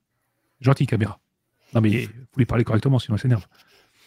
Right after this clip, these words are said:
Euh, route du thé, donc après, on va vous expliquer comment fonctionne un test. Donc, en fait, un test, vous allez lancer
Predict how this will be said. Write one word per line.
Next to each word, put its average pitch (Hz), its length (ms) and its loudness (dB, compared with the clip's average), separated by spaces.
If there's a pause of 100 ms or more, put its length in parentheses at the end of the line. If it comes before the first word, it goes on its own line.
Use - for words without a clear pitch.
(720)
Euh, 147 380 6
route 127 160 4
du 123 120 2
thé, 147 120 4
donc 123 160 4
après, 147 160 2
on 147 40 6
va 123 60 6
vous 117 80 4
expliquer 139 320 2
comment 175 160 4
fonctionne 214 300 4
un 208 60 6
test. 185 280 2
Donc, 131 160 4
en 147 80 6
fait, - 160 2
un 156 80 4
test, 131 300 2
vous 160 240 6
allez 139 160 4
lancer 139 520 2